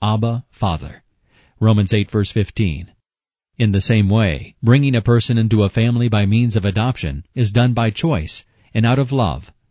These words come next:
His unchanging plan has always been to adopt us into His own family by bringing us to Himself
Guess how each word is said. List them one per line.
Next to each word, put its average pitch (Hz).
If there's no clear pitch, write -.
His 135
unchanging 127
plan 87
has 110
always 127
been 107
to 101
adopt 110
us 92
into 117
His 110
own 123
family 113
by 117
bringing 127
us 131
to 143
Himself 95